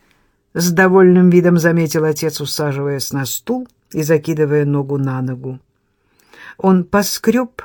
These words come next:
льняную коленку. «Ах, да, ты ж была на кладбище, значит, имела такую возможность». Меня не покидало ощущение, что я либо сплю, либо брежу.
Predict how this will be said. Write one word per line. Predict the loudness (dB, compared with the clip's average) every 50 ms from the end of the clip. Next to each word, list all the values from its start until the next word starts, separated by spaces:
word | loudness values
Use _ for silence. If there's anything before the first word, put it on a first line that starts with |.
| -14 _
льняную | 2 2 4 6 6 4 4 4 2 2 0 -2
коленку. | -2 -2 0 0 0 0 -2 -4 -4 -6 -8
«Ах, | -8 -8 -12
да, | -10 -8 -6 -6 -6 -8 -12 -16 _ _ _ _ _ _ _ _ _ _ _ _ _ _ _
ты | -2 0
ж | 0 0
была | 0 0 0 0 -2
на | -4 -6
кладбище, | -6 -8 -10 -10 -10 -12 -14 -16 -16 -16 -18 -18 -16 -16 -18 -18 _ _ _ _ _ _ _ _ _ _ -20 -8 -6
значит, | -4 -2 0 -2 -2 -4 -12 -4 0
имела | 2 2 4 2 2 0 -2
такую | -6 -8 -12 -6 -4 -4 -2
возможность». | 0 -2 0 0 0 0 0 -2 -4 -6 -10 -10 -10 -14 -18 -20 -20 -20 -20 _ _ _ _ _ _ _ _ _ _ _ _ _ _ _ _ _ _ _ _ _ _
Меня | 2 2 2 2 2 0 0 -2 -2 -4 -10 _ _ _ _ _ _ _ _ _ _
не | -2 -2
покидало | 0 0 -2 -2 -2 -2 0 -2 -2 -2 -4
ощущение, | -4 -6 -6 -6 -6 -6 -6 -8 -6 -6 -4 -2 -2 -2 -2 -2
что | -4 -8 -12 _ -4 -2 -2 -2 -2 -4 -8 _ _ _ _ _ _ _ _ _ _
я | -8 -4 -2 0 0
либо | 0 0 0 0
сплю, | 0 -2 -4 -6 -4 -2 0 0 0 -2 _ _ _ _ _ _ _ _ _ _ _ _ _ _
либо | -2 -2 0 2 0 0
брежу. | 0 2 0 0 0 0 -2 -2 -4 -6 -8 -12 -14 -16 -16